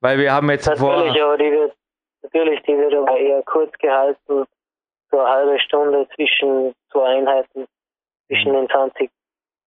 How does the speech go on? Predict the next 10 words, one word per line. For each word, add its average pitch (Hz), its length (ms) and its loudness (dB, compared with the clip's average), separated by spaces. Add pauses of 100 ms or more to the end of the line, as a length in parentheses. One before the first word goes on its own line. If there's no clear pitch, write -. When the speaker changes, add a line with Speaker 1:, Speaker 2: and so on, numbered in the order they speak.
Speaker 2:
zwischen 151 280 -2
den 131 120 -2
dreißig 135 460 -2 (140)
Züge-Einheiten, 135 680 -2
muss 143 140 -2
man 139 160 -2
sagen. 147 280 -2 (440)
Speaker 1:
Mhm. 123 280 -20 (420)
Speaker 2:
Und 135 520 0 (520)
ja, 127 320 0